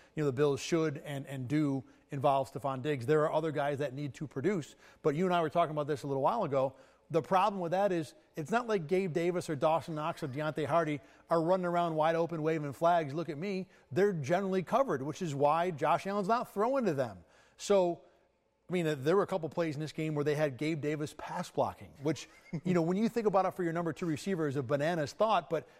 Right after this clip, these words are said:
me and you will tell you, Gabe Davis is probably more effective as a blocker than he is as a receiver, so I get it.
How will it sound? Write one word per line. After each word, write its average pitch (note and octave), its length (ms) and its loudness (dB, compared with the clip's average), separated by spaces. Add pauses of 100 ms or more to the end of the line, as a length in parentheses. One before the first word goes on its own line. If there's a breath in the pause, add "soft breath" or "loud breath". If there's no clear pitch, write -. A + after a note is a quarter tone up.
me G#3+ 160 2
and G#3 80 0
you B3+ 120 2
will A3+ 80 2
tell F#3 200 2
you, F3+ 160 2 (280 loud breath)
Gabe G3+ 240 4
Davis G#3 280 4
is E3 100 -10
probably G3 280 2
more F3+ 180 2
effective F#3+ 520 0
as F3 160 4
a F#3 60 2
blocker A3+ 420 2
than F#3+ 100 -2
he F#3+ 120 -2
is G3+ 120 0
as G#3+ 140 -2
a - 40 -6
receiver, A3+ 440 -2
so G3 120 2
I F3+ 80 4
get A3+ 220 2
it. - 180 -4